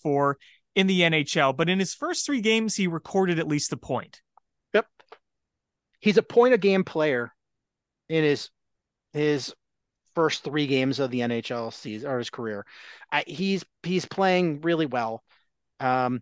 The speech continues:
Speaker 2: and there's a, there, and there's so much more room for him to be even better. Like, uh, I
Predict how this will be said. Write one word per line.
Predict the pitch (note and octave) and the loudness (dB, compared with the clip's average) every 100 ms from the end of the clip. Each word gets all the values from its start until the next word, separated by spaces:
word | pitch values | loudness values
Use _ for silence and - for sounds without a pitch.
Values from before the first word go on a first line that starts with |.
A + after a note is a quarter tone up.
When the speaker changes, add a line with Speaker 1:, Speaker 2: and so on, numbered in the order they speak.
| _ | _
Speaker 2:
and | D#3 E3 | 0 2
there's | E3 E3 | 2 2
a, | E3+ E3+ - | -2 -4 -2
there, | E3 E3+ | 4 4
and | F#3 F3 E3 | 4 0 2
there's | E3+ E3 - - | 2 2 0 -12
so | - F#3 F#3+ | -2 2 4
much | F#3+ F3+ | 4 2
more | F3 D#3 | 0 0
room | D3 D#3 D#3 | 0 0 0
for | - B2+ | -2 -4
him | C#3+ D3 D3+ D3+ C#3 _ _ | 0 0 -2 -4 -10 _ _
to | - D3+ | -10 -10
be | B2 C#3 C3+ C#3 C#3 | -6 -4 -2 -4 -8
even | C3+ C3+ | -8 -6
better. | A2+ C3+ C3 A2 | -2 0 0 -4
Like, | A2+ A#2+ A#2 - - - - _ _ | -4 -6 -6 -10 -20 -20 -20 _ _
uh, | B2+ B2 A#2+ A#2+ A#2+ A#2+ A#2+ A#2+ B2 _ _ _ C3 | -4 -2 -2 -2 -4 -4 -6 -8 -10 _ _ _ -10
I | B2 | -8